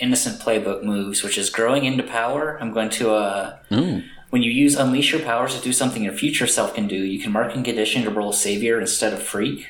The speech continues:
Speaker 1: And,
Speaker 2: Mm.
Speaker 1: uh, what I'm going to do is I'm going to actually,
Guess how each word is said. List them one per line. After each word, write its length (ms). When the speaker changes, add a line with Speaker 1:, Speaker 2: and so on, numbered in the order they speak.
Speaker 1:
And, 600
Speaker 2:
Mm. 340
Speaker 1:
uh, 120
what 120
I'm 80
going 160
to 100
do 280
is 140
I'm 100
going 220
to 320
actually, 800